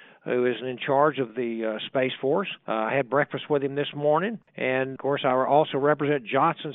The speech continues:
Space Center, and very, very familiar in my capacity as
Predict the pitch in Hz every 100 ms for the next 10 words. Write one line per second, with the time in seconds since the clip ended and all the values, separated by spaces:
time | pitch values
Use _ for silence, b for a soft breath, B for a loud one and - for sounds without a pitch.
0 | - 160 175 185 160 139 175 - _ -
1 | 135 139 143 135 160 170 160 160 147 131
2 | 147 180 139 147 147 135 131 131 127 -
3 | 143 147 135 143 131